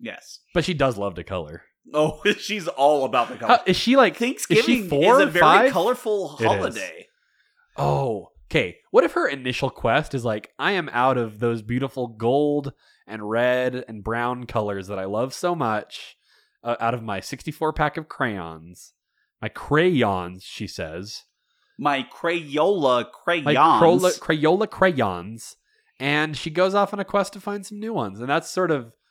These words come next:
Speaker 2: her, like, initial kind of wander off, get into the action. 'Cause how else does a little kid get involved?
Speaker 1: She gets lost in the woods.
Speaker 2: Lost in the woods is a good,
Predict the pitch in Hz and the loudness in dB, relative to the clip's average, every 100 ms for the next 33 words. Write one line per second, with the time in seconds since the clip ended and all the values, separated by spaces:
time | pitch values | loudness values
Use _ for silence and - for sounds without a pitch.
0 | _ 165 165 139 117 - 135 147 - 143 | _ 0 2 2 0 -4 -6 -4 -2 -2
1 | 139 143 113 113 127 135 127 113 117 117 | 0 -2 -2 0 0 0 0 2 2 2
2 | 107 - - 123 135 127 120 113 110 104 | -2 -8 -12 -2 0 0 -4 -2 -2 -4
3 | 104 - 160 196 208 214 139 113 110 98 | -8 -6 0 2 4 2 -2 -6 -6 -6
4 | 110 101 101 104 95 87 90 - 202 196 | -8 -8 -10 -6 -6 -6 -10 -12 -6 -4
5 | 208 147 135 147 202 202 151 110 123 175 | -4 0 0 0 -4 -6 -4 -4 -4 -6
6 | 98 104 156 143 123 101 92 92 87 | -6 -4 -2 0 -2 -4 -10 -8 -10